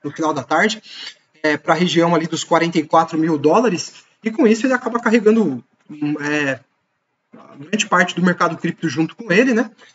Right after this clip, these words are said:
E liquidando aí uma série de, é, operadores lá nos mercados futuros. É, bom, níveis de preço mais importantes pra Ethereum nesse momento, galera. É, <clears throat> temos aqui, ó, em, em, agora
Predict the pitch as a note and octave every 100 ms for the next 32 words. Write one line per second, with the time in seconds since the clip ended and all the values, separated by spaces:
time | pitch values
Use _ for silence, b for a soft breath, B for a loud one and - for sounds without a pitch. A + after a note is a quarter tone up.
0 | _ F3+ F#3 A#3 A3 - A#3 G3 G#3 A3
1 | - - F#3+ G#3+ G3 G#3+ A3+ G3+ D3+ -
2 | D#3 D#3+ D3 C3+ D#3+ - - F#3 D3 E3+
3 | F#3 - - D3 D#3 D#3+ D#3+ E3 - D3+
4 | D3 C#3+ - F#3+ G3 D3+ C#3+ B2 - -
5 | - - _ D3 C#3+ D3 C#3+ D#3 E3 F#3+
6 | D#3+ F3+ C4+ D#4 A#3 A#3+ A#3 A#3+ A3+ A3+
7 | C4+ C4+ C4+ - A3 A3 A3+ G#3+ G3+ G3+
8 | G3+ G3 G3+ G3+ G3 D#3 D3+ C#3+ C3+ C3+
9 | A#2+ A2+ _ B B _ D#3 D3+ C#3+ C#3
10 | _ - G3+ - - B3 D4 F3+ - G#3
11 | F3+ A2+ - _ _ _ - F3+ _ -
12 | F#3+ F#3+ G#3 G#3 G#3+ F3+ F3 F3 G#3 F#3+